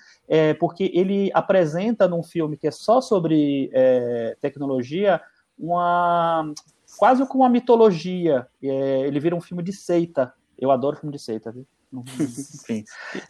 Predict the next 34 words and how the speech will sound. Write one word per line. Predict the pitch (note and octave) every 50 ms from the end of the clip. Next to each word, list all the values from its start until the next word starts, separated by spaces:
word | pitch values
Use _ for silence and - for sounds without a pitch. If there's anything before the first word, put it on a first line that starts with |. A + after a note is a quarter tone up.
| -
E, | - E3+ F3+ F#3+ G3 G3 G3 G3 G3 F#3+ F#3+ F#3 -
então, | - F#3 F#3 A3 G3+ F3
ele | A3+ A3
segue | - - B3 A#3 A#3+
pra | A#3 A#3+ A#3+
um | A#3 A3+
outro | A3 A#3+ A#3+ A#3+ A#3+
caminho, | - - B3 A3 G#3 G#3 G3+ G3
ou | - - F#3+
seja, | F3 - G#3+ F3 - -
ele | E3+ G3+ G#3+ G#3
parte | - - _ - G3 G#3 C4 C4 - - - G#3
do, | F3 F#3+ F#3 -
do, | D#3 D#3 F3 F3 E3+ E3+ E3 D#3+ D#3 D3+ D3 C#3 C3+ C3 B2 - - - - - _ _ _
da | - C#3+ C#3+ C#3+
questão | D3 - E3+ D3+ - - - D3+ C#3+ C#3+
mais | C#3+ C#3+ C#3 -
tecnológica | - D3+ D3+ - D3+ C#3+ D3 E3 F#3+ F#3 - -
e | G#3
ele | G3+ G3+
vai | F3 F#3 F#3
pra | F#3 G#3 G#3
um | G3
caminho | - G#3 F#3+ F#3 F#3+ F#3+
mais | F#3 F#3 F#3 G3 F#3+ F3
de | E3 G3+
horror | G3+ F3+ F#3 G3 F#3
tradicional. | - G#3 G3+ G3 - - - A#3 G#3+ G3 F3+ E3 E3+ F3+ F#3 F3 C#3 - -
E | E3+ F3+ F#3+ G#3
isso | G#3+ G#3 - - B3+ B3+
é | - G3+
interessante, | G#3+ A3 A3 A#3+ A3+ A#3+ A#3 - A#3+ A3+ A3+ A#3
né? | G#3 G#3
Porque | G3+ - -